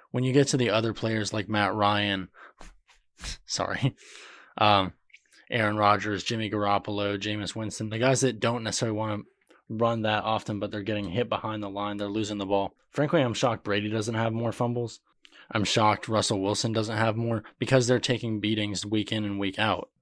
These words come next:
But I guess kudos to non-quarterbacks. We haven't really seen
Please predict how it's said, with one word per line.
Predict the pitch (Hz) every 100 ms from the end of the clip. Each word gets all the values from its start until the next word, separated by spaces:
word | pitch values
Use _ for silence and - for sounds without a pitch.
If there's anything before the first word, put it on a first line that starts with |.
| 113
But | 123 - -
I | 123
guess | 135 147
kudos | - 135 131 117 107 - - _ -
to | 127
non-quarterbacks. | 110 107 113 101 117 117 95 92 95 - - _
We | 117
haven't | 104 107 110
really | 110 110 101
seen | - 110 110 101 98